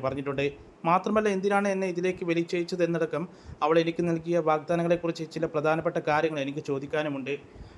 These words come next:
പാർട്ണർ എന്ന നിലയിൽ അവളാണ് എൻ്റെ പേര് ബിഗ് ബോസിനകത്ത് വെളിപ്പെടുത്തിയത്. എന്നാലിപ്പോൾ അവൾ ബിഗ് ബോസിനുള്ളിൽ കാട്ടിക്കൂട്ടുന്നതൊക്കെ എന്താണെന്ന് എല്ലാവരും എന്നോടാണ് ചോദിക്കുന്നത്. എനിക്കിതിനൊന്നും മറുപടിയില്ല. കാരണം അവൾ കാണിച്ചു കൂട്ടുന്ന പ്രവൃത്തികളൊക്കെ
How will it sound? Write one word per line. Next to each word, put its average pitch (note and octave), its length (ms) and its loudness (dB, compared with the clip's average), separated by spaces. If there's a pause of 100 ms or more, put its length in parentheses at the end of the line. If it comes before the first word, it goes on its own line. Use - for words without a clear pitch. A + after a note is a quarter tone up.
(220)
പാർട്ണർ G3+ 420 4
എന്ന G#3+ 180 2
നിലയിൽ G3 200 4 (120)
അവളാണ് F#3+ 320 6
എൻ്റെ F3+ 180 0
പേര് F3 240 2
ബിഗ് C#3+ 200 -8
ബോസിനകത്ത് E3+ 500 0
വെളിപ്പെടുത്തിയത്. C#3 560 -2 (480)
എന്നാലിപ്പോൾ C#3+ 500 0 (180)
അവൾ D3+ 120 2 (100)
ബിഗ് C3+ 200 -8
ബോസിനുള്ളിൽ E3 480 2 (200)
കാട്ടിക്കൂട്ടുന്നതൊക്കെ D#3+ 760 0 (100)
എന്താണെന്ന് D#3+ 380 0 (120)
എല്ലാവരും D#3 380 0 (100)
എന്നോടാണ് D3 420 0 (140)
ചോദിക്കുന്നത്. C#3 440 -4 (480)
എനിക്കിതിനൊന്നും G3+ 580 0
മറുപടിയില്ല. D3+ 440 2 (100)
കാരണം C3+ 280 0 (140)
അവൾ D3 100 0 (100)
കാണിച്ചു D3 380 -6
കൂട്ടുന്ന D3+ 260 -6 (140)
പ്രവൃത്തികളൊക്കെ D3 580 0